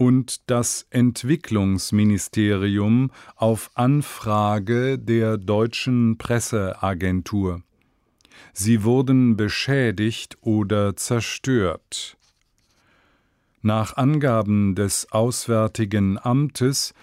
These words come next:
wurden zudem vier Krankenwagen und zwölf Zentren der Rettungsorganisation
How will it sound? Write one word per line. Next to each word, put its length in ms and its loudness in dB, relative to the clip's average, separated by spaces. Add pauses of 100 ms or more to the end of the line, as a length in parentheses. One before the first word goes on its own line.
(160)
wurden 580 2
zudem 840 2 (160)
vier 500 0
Krankenwagen 1500 0 (300)
und 340 2
zwölf 840 -2
Zentren 960 0
der 460 0
Rettungsorganisation 2500 0